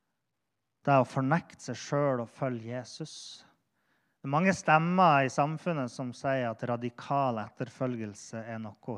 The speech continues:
som er skadelig for oss. Og så er det mange ting i verden,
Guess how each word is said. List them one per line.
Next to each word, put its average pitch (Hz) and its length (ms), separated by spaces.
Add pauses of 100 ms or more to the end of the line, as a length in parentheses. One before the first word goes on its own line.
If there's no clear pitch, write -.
som 110 340
er 104 100
skadelig 113 540
for 113 160
oss. - 140 (3000)
Og 180 100
så 240 120
er 233 80
det 226 100
mange 233 180
ting 220 300
i 180 80
verden, 185 560